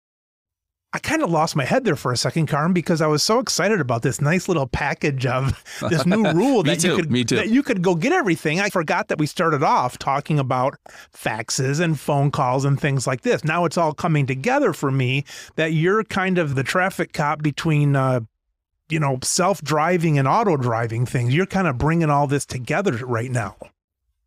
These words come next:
Speaker 2: Yeah, and I think it's the right approach. I think we have to have organizations like Credo in the market today that are
Speaker 1: Mm-hmm.
Speaker 2: helping people make the digital transition and really think about the last mile.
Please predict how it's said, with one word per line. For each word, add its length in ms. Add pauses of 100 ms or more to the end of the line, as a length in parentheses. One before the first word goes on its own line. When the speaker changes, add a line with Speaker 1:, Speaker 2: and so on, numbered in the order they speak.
(160)
Speaker 2:
Yeah, 260
and 80
I 60
think 200
it's 160
the 140
right 240
approach. 420
I 160
think 440 (580)
we 140
have 380
to 100
have 800
organizations 720
like 240
Credo 340
in 100
the 60
market 360
today 320
that 180
are 80
Speaker 1:
Mm-hmm. 140
Speaker 2:
helping 360
people 320
make 260
the 100
digital 340
transition 580
and 140
really 220
think 280
about 300
the 80
last 320
mile. 400